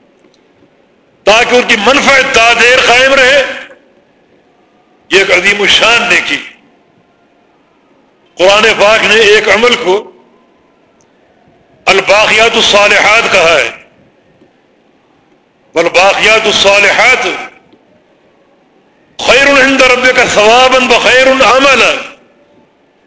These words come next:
یہ باقیات الصالحات جو ہیں تیرے رب کے نزدیک بہت بہترین ہیں باعتبار،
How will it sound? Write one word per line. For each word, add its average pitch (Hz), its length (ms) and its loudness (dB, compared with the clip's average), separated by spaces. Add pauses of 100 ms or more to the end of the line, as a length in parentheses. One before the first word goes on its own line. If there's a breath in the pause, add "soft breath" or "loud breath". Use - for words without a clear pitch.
(800)
یہ 147 100 -10
باقیات 180 520 -2
الصالحات 180 720 0
جو 190 140 0
ہیں 220 400 -4 (1800)
تیرے 190 180 0
رب 311 260 0
کے 240 80 0
نزدیک 233 500 -2
بہت 262 220 2
بہترین 247 640 0
ہیں 226 380 -4 (1400)
باعتبار، 175 460 0